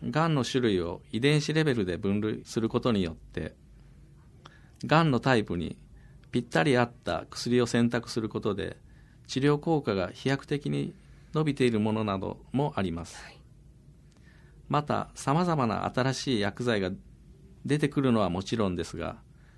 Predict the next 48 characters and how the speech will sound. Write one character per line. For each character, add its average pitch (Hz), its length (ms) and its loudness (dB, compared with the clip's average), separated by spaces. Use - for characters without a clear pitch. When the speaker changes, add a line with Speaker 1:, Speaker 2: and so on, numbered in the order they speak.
Speaker 1:
今 131 200 4
ま 175 140 4
で 110 180 2
使 - 260 -6
わ 143 100 2
れ 143 100 0
て 143 140 -2
き 143 80 -10
た - 120 -2
薬 95 240 -2
剤 101 240 0
も 82 240 -6
使 - 260 2
い 143 40 2
方 143 300 0
が 127 340 0
洗 139 300 -2
練 135 160 0
さ 120 140 0
れ、 107 240 -2
副 - 240 -10
作 180 200 2
用 123 180 4
を 95 80 -4
少 - 240 -4
な 151 140 2
く - 40 -16
抑 92 320 -2
え、 - 120 -12
よ 117 120 4
り 143 100 2
効 165 240 2
果 123 140 2
も 98 80 0
発 117 320 -4
揮 95 40 0
で 95 120 0
き 123 120 -4
る 120 100 0
よ 107 140 0
う 123 40 -2
に 156 100 -2
な 127 120 -2
っ - 20 -10
て 104 260 -6
い 82 120 -4
ま 87 120 -6
す。 - 380 -18